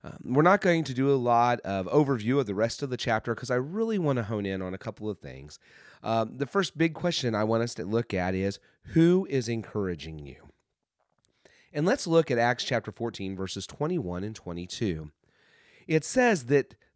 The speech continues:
then they, they being Paul and Barnabas, returned to Lystra, Iconium, and Antioch,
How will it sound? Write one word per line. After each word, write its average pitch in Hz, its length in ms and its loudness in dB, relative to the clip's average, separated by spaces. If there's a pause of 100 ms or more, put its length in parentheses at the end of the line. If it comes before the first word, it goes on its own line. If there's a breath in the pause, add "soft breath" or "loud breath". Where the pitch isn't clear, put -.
(260)
then 180 520 0
they, 101 460 0
they 120 220 2
being 120 300 -2
Paul 113 260 -6
and 117 80 -8
Barnabas, 87 460 -8 (340 soft breath)
returned 175 640 2
to 123 140 -2
Lystra, 110 680 -2 (200)
Iconium, 107 840 -4
and 110 160 -4
Antioch, 95 720 -6